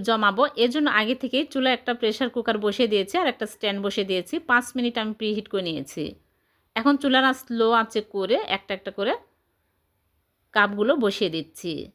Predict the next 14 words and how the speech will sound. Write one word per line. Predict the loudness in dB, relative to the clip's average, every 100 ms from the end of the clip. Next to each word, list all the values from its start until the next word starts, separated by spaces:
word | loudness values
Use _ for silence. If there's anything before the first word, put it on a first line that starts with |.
| _ -4
একবারে | -2 0 2 2 2
হবে | 2 2
না, | 0 0 -2
আমি | -2 -2
দুইবারে | 0 0 2 2 0 -4 _ _ _ _ _ _ _ -16
দিব। | -6 0 0 0 -4 _ _ _ _
তারপরে | 0 2 2 2
আমি | 2 2
ঢাকনা | 0 0 -2 2
দিয়ে | 2 4
এইরকম | 0 0 -2
করে | -2 -2
ঢেকে | -2 -2
দিচ্ছি। | -4 -4